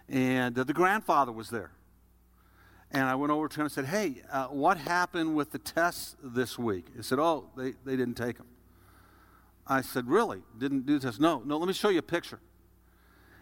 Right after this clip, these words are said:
And he opened up his, his iPhone and played a video. He said, "This happened Thursday." And on Thursday, this gr-, little girl just suddenly decided it was time to go.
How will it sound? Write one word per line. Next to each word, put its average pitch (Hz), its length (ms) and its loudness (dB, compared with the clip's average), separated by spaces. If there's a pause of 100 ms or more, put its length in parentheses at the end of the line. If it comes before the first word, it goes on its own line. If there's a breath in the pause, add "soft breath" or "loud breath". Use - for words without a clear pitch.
And 147 160 4
he 147 80 4
opened 196 420 0
up 147 300 2
his, - 500 -8
his 131 200 -4
iPhone 135 720 -2 (1080 soft breath)
and 135 180 2
played 175 260 0
a 147 40 0
video. 110 640 -2 (560 soft breath)
He 160 100 6
said, 151 220 0
"This 190 160 2
happened 147 400 0
Thursday." 110 520 -4 (1040 soft breath)
And 156 180 4
on 139 140 0
Thursday, 135 840 0 (1000)
this 156 160 4
gr-, - 140 -12
little 165 260 2
girl 131 220 2
just 127 300 -4
suddenly 156 360 2
decided 131 460 0
it 170 60 -2
was 170 140 -2
time 151 260 0
to 123 40 -6
go. 151 280 -2